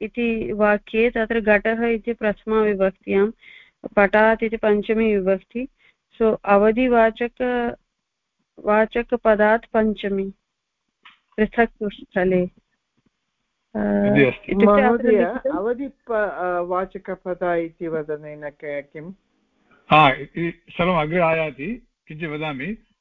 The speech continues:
Speaker 2: अवधिः इत्युक्ते यस्मात्, यस्मात् वियोगः भवति, वियोगः संयोगस्य विपरीतभावः, सेपरेशन्। हा, यत्र
Speaker 1: हम्म।
Speaker 2: तथा भवति,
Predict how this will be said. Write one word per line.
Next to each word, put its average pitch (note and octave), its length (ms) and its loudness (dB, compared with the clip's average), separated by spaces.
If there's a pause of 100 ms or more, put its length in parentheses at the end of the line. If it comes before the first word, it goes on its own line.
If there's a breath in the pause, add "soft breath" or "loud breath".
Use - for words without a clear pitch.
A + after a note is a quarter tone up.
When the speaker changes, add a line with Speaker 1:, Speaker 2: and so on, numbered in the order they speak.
(140)
Speaker 2:
अवधिः F#3+ 640 2
इत्युक्ते E3 460 -8
यस्मात्, E3+ 680 -2 (840)
यस्मात् F3 880 0
वियोगः D#3+ 640 0
भवति, C3+ 520 -8 (920)
वियोगः E3 720 0 (360)
संयोगस्य F3 680 0
विपरीतभावः, D3 880 0
सेपरेशन्। D3 580 -2 (1600)
हा, D#3+ 280 -4 (720)
यत्र G#3 280 0
Speaker 1:
हम्म। E3+ 180 2 (380)
Speaker 2:
तथा E3+ 200 0
भवति, D3+ 720 0